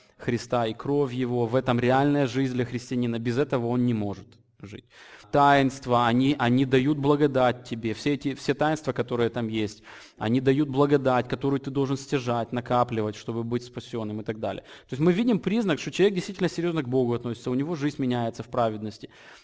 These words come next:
ну, праведность растёт. Но, но когда мы по-, ну, поэкзаменируем его веру, мы увидим, как он верит не только в Писание, но и во все остальные, ну, как,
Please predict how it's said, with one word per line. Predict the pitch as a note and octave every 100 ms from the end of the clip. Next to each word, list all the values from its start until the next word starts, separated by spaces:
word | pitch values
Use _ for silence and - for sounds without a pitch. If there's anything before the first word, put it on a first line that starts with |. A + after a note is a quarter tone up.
| -
ну, | B2+
праведность | C3 C#3 A#2+ A2+
растёт. | B2 - A#2+ A#2+ - _ B2+
Но, | C#3 D#3
но | C#3+ C#3+
когда | D3+ E3+
мы | G#3+
по-, | F3+ D#3 C#3
ну, | E3+ E3 D#3+ B2
поэкзаменируем | - - C#3+ C#3 B2 D3 D3 D#3+ D#3+ B2+ A2+
его | A2+ A#2+
веру, | A#2+ F3+ G3+ A#2+ -
мы | B2+ C#3+ D#3
увидим, | C#3 D3+ C#3
как | B2 B2
он | C#3+ B2+
верит | B2+ C#3 B2+
не | B2
только | B2 D#3 C#3
в | -
Писание, | C3+ C#3 B2+ A#2+
но | A#2
и |
во | A2+
все | A2 A2+
остальные, | G#2+ - A2+ A2 G2+ - - - - _ -
ну, | A#2 G2 G2+
как, | G2+ -